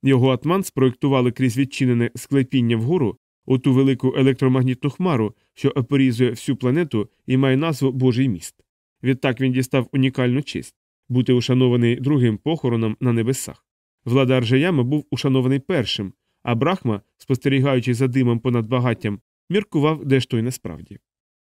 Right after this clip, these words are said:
"Будда пішов у Нірвану", оголосив Брахма. "Кажіть про це в храмах, співайте на вулицях". Славна була його кончина. Він реформував стару релігію і тепер ми ліпші, ніж будь-коли досі. А всі ті, хто волів би думати по-іншому, нехай пам'ятають прагму.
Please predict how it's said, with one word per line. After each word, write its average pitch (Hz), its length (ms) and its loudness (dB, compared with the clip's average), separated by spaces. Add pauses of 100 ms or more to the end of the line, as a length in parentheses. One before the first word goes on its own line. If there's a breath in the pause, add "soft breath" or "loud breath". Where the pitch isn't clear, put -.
(160)
"Будда 226 300 0
пішов 202 320 0
у 196 40 2
Нірвану", 156 520 -2 (260)
оголосив 123 440 2
Брахма. 98 440 -8 (360)
"Кажіть 175 340 0
про 226 120 0
це 214 140 -2
в 190 60 -4
храмах, 190 480 -2 (280)
співайте 139 440 0
на 143 100 0
вулицях". 139 460 -4 (600)
Славна 190 420 0
була 139 240 2
його 123 160 2
кончина. 113 500 -4 (440)
Він 214 180 0
реформував 151 640 0
стару 143 300 -2
релігію 135 600 0 (240)
і 135 100 0
тепер 165 280 0
ми 165 140 2
ліпші, 165 420 -2 (160 soft breath)
ніж 190 180 0
будь-коли 147 440 -2
досі. 123 420 -6 (400)
А 139 120 0
всі 147 180 -2
ті, 170 140 -2
хто 165 160 -2
волів 156 240 2
би 147 120 0
думати 147 340 0
по-іншому, 151 540 0
нехай 156 300 0
пам'ятають 139 640 0
прагму. 92 400 -6